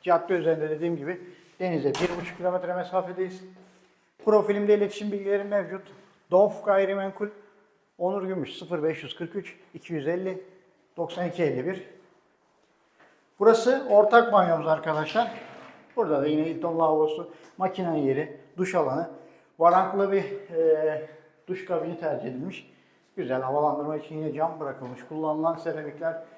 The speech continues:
renkleri gayet güzel, başarılı arkadaşlar. Üçüncü ve son yatak odamız. Ee, şöyle istersen o köşeden alabilirsin. O ışık daha rahat, daha güzel gözüküyor.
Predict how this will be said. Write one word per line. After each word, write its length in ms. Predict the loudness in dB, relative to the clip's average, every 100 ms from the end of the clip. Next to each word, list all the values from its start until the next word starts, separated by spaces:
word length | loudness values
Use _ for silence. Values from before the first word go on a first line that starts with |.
| -16 -8
renkleri 340 | -6 -2 -2
gayet 380 | 2 2 0 -2
güzel, 260 | -2 -2 -2
başarılı 380 | -6 -8 -4
arkadaşlar. 460 | -4 -4 -12 -12 -14 -16 -20 -20 _ _ _ _ _ _ _ _ _
Üçüncü 480 | -8 -4 -2 -2 4
ve 80 | 4
son 260 | 4 2 4
yatak 320 | 2 0 -4
odamız. 460 | -4 -4 -6 -12 -18 -20 -10
Ee, 380 | -6 -2 -2 -4 -4
şöyle 240 | -2 0
istersen 300 | -2 -4 -8
o 100 | -8
köşeden 400 | -10 -12 -10 -8
alabilirsin. 540 | -8 -8 -10 -12 -14 -14
O 40 | -16
ışık 320 | -18 -20 _
daha 240 | -2 -2
rahat, 220 | 0 -4 -6 -14 -8
daha 160 | -6
güzel 280 | -6 -8 -12
gözüküyor. 360 | -12 -12 -4